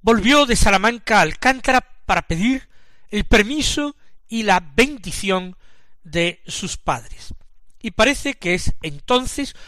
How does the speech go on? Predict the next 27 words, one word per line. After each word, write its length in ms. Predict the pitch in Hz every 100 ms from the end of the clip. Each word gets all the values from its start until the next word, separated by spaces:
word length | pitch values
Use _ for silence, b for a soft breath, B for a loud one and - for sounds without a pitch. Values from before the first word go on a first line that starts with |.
| B - -
cuando 560 | 320 330 311 233 165 131 b
se 220 | - - 180
le 80 |
vuelve 480 | 147 156 185 147 139 b b b _
a 140 | 180 170
manifestar 720 | 175 202 226 175 - 165 147
la 100 | 135
Santísima 600 | - 127 - 190 180 139
Virgen 480 | 151 214 - 202 202 b b b -
para 220 | 208 196
recordarle 920 | 165 208 233 247 214 180 180 131 117 - - - - - - - -
la 300 | - 151 143
advertencia 840 | 151 156 220 196 247 240 - 240 233
que 140 | -
le 100 | 139
había 400 | 131 147 156 147 b b - -
hecho 300 | 190 - 180
siendo 580 | - 160 147 139 151 - -
niño, 440 | 214 240 170 120 107 - B B B
que 120 | 185
ingresara 600 | 180 165 165 - 240 247 b b b -
en 240 | 160 139
la 180 | 139 139 -
orden 400 | 208 190 196 175
de 80 | 139
los 160 | 127
hermanos 560 | 139 123 170 170 170